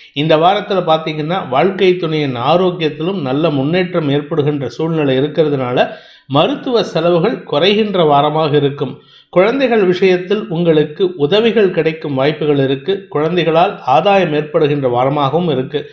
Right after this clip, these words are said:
படிக்கின்ற குழந்தைகளின் அறிவுபூர்வமான சிந்தனைகள் வெளிப்படுத்துகின்ற வாரமாக இருக்கிறதுனால,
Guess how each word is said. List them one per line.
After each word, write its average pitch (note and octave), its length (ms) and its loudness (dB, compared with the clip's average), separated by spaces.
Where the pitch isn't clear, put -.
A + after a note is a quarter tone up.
படிக்கின்ற A#3 600 -2
குழந்தைகளின் F#3 640 2
அறிவுபூர்வமான G3 960 2
சிந்தனைகள் F3 720 -2
வெளிப்படுத்துகின்ற F3+ 840 0
வாரமாக D#3 520 2
இருக்கிறதுனால, D3 760 0